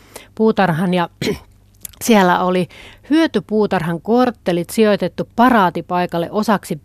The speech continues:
päärakennuksen edustaa-, edustalla sijainnutta muotopuutarhaa. Ja sitten tää oli niin kun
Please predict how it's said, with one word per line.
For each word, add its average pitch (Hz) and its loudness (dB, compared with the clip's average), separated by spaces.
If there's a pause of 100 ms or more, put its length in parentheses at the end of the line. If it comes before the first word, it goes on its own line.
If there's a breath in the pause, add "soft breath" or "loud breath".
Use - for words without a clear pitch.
päärakennuksen 170 -2
edustaa-, 185 -4 (520 loud breath)
edustalla 185 0
sijainnutta 175 -4
muotopuutarhaa. 175 -4
Ja 170 -6
sitten 170 -6 (560)
tää 170 0
oli 170 -6 (160)
niin 180 -8
kun 175 -10